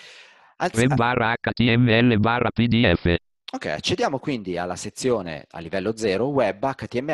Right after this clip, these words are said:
Speaker 1: L P D F. Ehm, sono insieme, lo dico per, per magari coloro che non ci facessero attenzione, perché,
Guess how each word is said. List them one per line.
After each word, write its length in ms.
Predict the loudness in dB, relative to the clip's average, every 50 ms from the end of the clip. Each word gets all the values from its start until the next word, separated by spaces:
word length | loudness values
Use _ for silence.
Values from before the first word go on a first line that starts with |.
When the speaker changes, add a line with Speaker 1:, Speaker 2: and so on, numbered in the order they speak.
| -4
Speaker 1:
L 140 | -4 -4 -8 -10
P 80 | -12 -12
D 180 | -10 -10 -10
F. 240 | -12 -14 -16 -16 -16 _ _ -20 -20 -20 -20 -20 -20 -20 -20 -20 _ _ -8
Ehm, 1000 | -6 -4 -2 -2 -2 -2 -2 -4 -4 -4 -6 -8 -8 -12 -14 -18 -20 -20 -20 -20 _ _ _ _ _ _ -16
sono 300 | -12 -8 -6 -4 -2 -2
insieme, 600 | -2 -2 -2 -2 -2 0 -2 -2 -2 -2 -4 -6 -6
lo 100 | -10 -12
dico 460 | -10 -10 -10 -10 -10 -12 -14 -14 -16 _
per, 320 | _ -14 -12 -12 -12 -12 -14
per 160 | -14 -14 -14
magari 420 | -12 -12 -10 -8 -6 -6 -6 -8 -10
coloro 380 | _ -16 -14 -12 -12 -12 -14
che 140 | -16 -18 -20
non 100 | -20 -20
ci 120 | -20 -20 -16
facessero 420 | -14 -14 -14 -14 -14 -14 -14 -14
attenzione, 460 | -14 -14 -14 -12 -10 -10 -8 -8 -8
perché, 420 | -8 -10 -10 -10 -8 -10 -10 -10